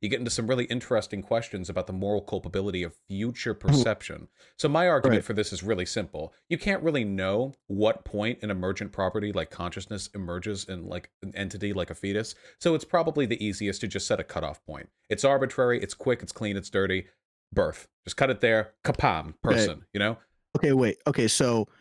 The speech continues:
Speaker 2: r-, right. So are you saying that you're saying, "Well, it's birth because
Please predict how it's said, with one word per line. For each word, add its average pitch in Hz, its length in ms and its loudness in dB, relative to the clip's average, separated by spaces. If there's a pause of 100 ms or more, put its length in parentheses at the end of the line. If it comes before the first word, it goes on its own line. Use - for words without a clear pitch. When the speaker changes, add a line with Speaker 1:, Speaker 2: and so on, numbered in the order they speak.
(580)
Speaker 2:
r-, 131 200 2 (140)
right. 135 500 4
So - 220 4
are 143 80 6
you 165 140 8
saying 139 400 6
that 123 320 2 (160)
you're 139 260 4
saying, 127 260 4
"Well, 120 360 4
it's 123 160 2
birth 120 360 2
because 113 380 4